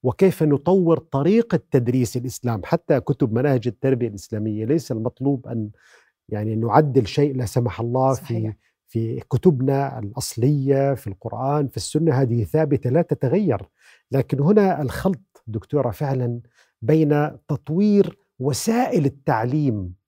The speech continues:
Speaker 1: في القضايا الدينية أو في مواد التربية الإسلامية والخوف من أن ذلك سيؤثر على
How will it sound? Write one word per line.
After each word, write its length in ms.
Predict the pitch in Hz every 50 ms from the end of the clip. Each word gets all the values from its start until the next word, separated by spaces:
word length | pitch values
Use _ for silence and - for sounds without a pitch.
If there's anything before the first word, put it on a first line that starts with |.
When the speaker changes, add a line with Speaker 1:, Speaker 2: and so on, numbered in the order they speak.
| _ _
Speaker 1:
في 100 | - -
القضايا 500 | 117 - - - 120 117 139 143 135 131
الدينية 540 | 113 101 101 113 113 110 113 110 113 117 113
أو 140 | 110 110 104
في 180 | - - 113
مواد 340 | 107 113 117 127 131 127 107
التربية 380 | 101 - - 120 113 104 110 110
الإسلامية 680 | 104 98 - - 113 107 107 104 104 104 104 107 107 _ _ _ _ _ _ _ _ _ _ _ _
والخوف 680 | - 123 127 123 - - - 220 254 254 202 - -
من 120 | - 147 -
أن 200 | 180 180 180 170
ذلك 460 | 156 127 147 170 180 170 175 - -
سيؤثر 640 | 151 - - 131 131 127 143 165 - - - 143 127
على 360 | 110 110 127 127 127 127 131